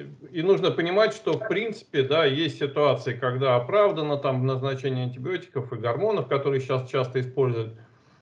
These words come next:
а, но не во всех случаях, не в лёгких случаях, потому что во, в лёгких случаях иногда потом человек получает после такого лечения очень много осложнений. И ещё раз хочу подчеркнуть, что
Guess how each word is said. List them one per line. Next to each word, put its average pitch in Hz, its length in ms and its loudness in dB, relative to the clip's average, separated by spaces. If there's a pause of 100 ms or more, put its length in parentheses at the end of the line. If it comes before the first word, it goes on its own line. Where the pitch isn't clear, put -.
(160)
а, 123 360 4
но 170 320 4
не 160 180 2
во 151 200 6
всех 151 260 0
случаях, 160 480 2
не 139 100 6
в 127 60 4
лёгких 165 420 2
случаях, 143 540 -2
потому 127 340 0
что 117 500 4
во, 127 160 2
в 135 100 0
лёгких 185 300 0
случаях 131 380 -2
иногда 131 380 4
потом 131 400 0
человек 123 300 0
получает 127 600 0 (480)
после 156 320 4
такого 127 380 2
лечения 123 720 2
очень 147 640 -2
много 131 340 2
осложнений. 151 540 4
И 165 160 -6
ещё 170 260 2
раз 131 160 4
хочу 135 240 -2
подчеркнуть, 147 600 -4
что 120 540 0